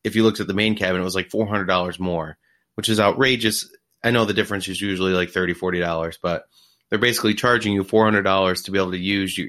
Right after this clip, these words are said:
your perks that you've g-, earned through elite status if you have it. And I think that's just, it's sickening. You know, it, it drives me nuts that, that it's that far of a difference. They're,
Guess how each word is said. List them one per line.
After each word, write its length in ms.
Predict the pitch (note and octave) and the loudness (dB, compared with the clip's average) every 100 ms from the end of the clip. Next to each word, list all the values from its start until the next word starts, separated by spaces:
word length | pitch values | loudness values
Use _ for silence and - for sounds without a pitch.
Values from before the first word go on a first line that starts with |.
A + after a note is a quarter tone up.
| - | -6
your 140 | G2 | -6
perks 300 | - G#2+ G2+ | -2 -2 -2
that 100 | - | -4
you've 180 | F#2+ F2+ | -4 -4
g-, 140 | - - - | -8 -12 0
earned 420 | A#2 G2+ F2+ F2 - _ _ _ _ _ B2+ | 4 4 2 -2 -10 _ _ _ _ _ 2
through 220 | B2+ B2 | 4 4
elite 280 | A2+ A2 - | 4 0 0
status 460 | G#2+ G2+ G2 - | 0 0 0 -4
if 120 | G2+ | -6
you 120 | G2+ F2 | -6 -4
have 320 | F#2+ F#2 F2+ | 0 0 -2
it. 200 | F2+ - _ _ _ _ _ _ | -4 -8 _ _ _ _ _ _
And 80 | G2 | -8
I 60 | G2+ | -4
think 180 | A2+ | -2
that's 240 | G2 F#2+ - | -2 -2 -4
just, 400 | G2 F2+ - _ - | -8 -6 -10 _ -12
it's 180 | G2 - | -8 -4
sickening. 640 | G#2+ G2 F#2 F#2 F#2 F2+ _ _ _ _ _ | -2 -2 -2 -2 -6 -10 _ _ _ _ _
You 140 | G2+ | -6
know, 200 | F#2+ F#2+ | -2 -2
it, 120 | F#2+ F2+ | -2 -4
it 360 | F2 D#2 G2 | -6 -4 -4
drives 300 | G2+ G2+ F#2+ | 0 2 2
me 80 | F#2+ | 0
nuts 300 | F2+ F2+ - | -2 -2 -2
that, 300 | F#2 F2+ - | -2 -2 -4
that 280 | D2+ F#2+ F#2 | -4 -2 0
it's 160 | F#2 - | -2 -2
that 320 | F#2+ - _ _ _ _ - | -2 -2 _ _ _ _ 0
far 260 | G#2 G2+ | 2 4
of 80 | F#2+ | 2
a 20 | |
difference. 320 | F#2 G2 G2+ - | 0 -4 -4 -4
They're, 240 | F#2 | -6